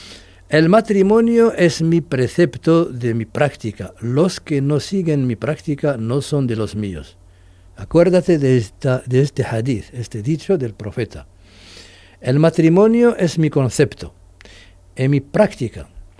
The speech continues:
"Los que no siguen mi práctica no son de los míos". Entonces, decimos que acordarnos de este hadith, de este dicho del profeta, porque esa es la interpretación que van a dar muchos listos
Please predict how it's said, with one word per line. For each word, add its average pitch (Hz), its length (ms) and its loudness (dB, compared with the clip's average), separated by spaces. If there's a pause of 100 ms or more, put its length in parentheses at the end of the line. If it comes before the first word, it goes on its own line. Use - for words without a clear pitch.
(320)
"Los 160 400 4
que 160 180 2
no 151 160 2
siguen 208 400 2
mi 180 120 4
práctica 180 580 2
no 123 260 2
son 160 300 0
de 127 120 0
los 110 180 -4
míos". 87 480 -12 (500)
Entonces, 233 840 4 (840)
decimos 208 460 -2
que - 80 -6
acordarnos 185 800 2
de 165 160 0
este 151 240 -4
hadith, 127 540 -4
de 110 160 -8
este 107 220 -12
dicho 170 280 -6
del 156 120 -2
profeta, 120 380 -6
porque 156 400 -10 (720)
esa 214 320 2
es 214 100 -2
la 190 60 4
interpretación 165 580 0
que 160 140 0
van 135 200 2
a 123 80 -2
dar 123 260 -2
muchos 151 340 -2
listos 123 640 -8